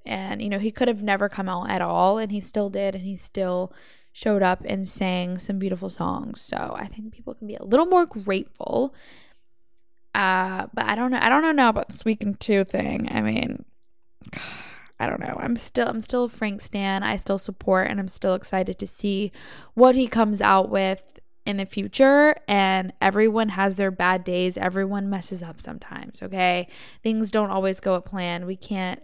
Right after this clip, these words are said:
be, like, perfect people. And mental health is such a real fucking thing. And, like, I just feel like not enough people take it seriously.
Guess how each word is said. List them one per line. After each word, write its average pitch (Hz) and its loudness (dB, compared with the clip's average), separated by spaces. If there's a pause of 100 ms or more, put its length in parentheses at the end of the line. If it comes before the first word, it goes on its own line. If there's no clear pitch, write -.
(140)
be, 202 -6
like, - -6
perfect - -8
people. - -6
And 214 -8 (300)
mental 220 -2
health 196 -4
is - -6
such - -2
a 196 -2
real 190 0
fucking 185 -2
thing. 180 -8
And, - -8
like, 190 -10
I 185 0
just 190 -6
feel 196 0
like 185 -2
not 185 -4
enough 180 -6
people 196 -8
take 185 -8
it - -14
seriously. - -10